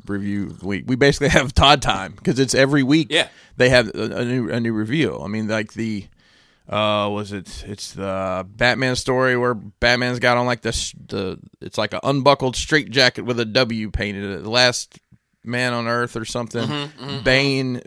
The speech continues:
Speaker 1: Bane, like, uh,
Speaker 2: With Scarecrow on his
Speaker 1: yeah,
Speaker 2: back.
Speaker 1: it's, like, that's the creepiest shit in the world, right? And it looks great. It looks absolutely phenomenal. And
Speaker 2: Mm-hmm.
Speaker 1: it's very, I mean, that story hasn't been out, but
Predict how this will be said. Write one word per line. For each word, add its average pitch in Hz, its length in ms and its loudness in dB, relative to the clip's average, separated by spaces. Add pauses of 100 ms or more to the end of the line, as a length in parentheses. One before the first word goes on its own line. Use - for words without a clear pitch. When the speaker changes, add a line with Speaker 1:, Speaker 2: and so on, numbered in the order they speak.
(100)
Speaker 1:
Bane, 123 260 0
like, 120 420 -4
uh, 107 440 -4
Speaker 2:
With 107 100 -10
Scarecrow 123 560 -4
on 123 80 -4
his 117 100 -10
Speaker 1:
yeah, 131 300 6
Speaker 2:
back. 120 160 -4
Speaker 1:
it's, - 220 -10
like, 120 260 -6
that's 123 240 -2
the 117 140 -6
creepiest 117 340 -4
shit - 160 -2
in 101 60 -8
the 110 80 -6
world, 117 260 0
right? 113 240 -2 (560)
And 127 140 -2
it 123 80 -4
looks 151 180 -4
great. 165 300 -2 (180)
It 127 100 -2
looks 151 220 -2 (140)
absolutely 117 580 -2
phenomenal. 135 580 -4 (120)
And 107 80 -2
Speaker 2:
Mm-hmm. 113 80 2
Speaker 1:
it's 120 120 -2
very, 120 400 0
I 117 60 -2
mean, 117 380 -6
that - 280 -4
story 131 340 -4
hasn't 113 260 -6
been 107 100 -2
out, 117 260 0
but 92 160 -12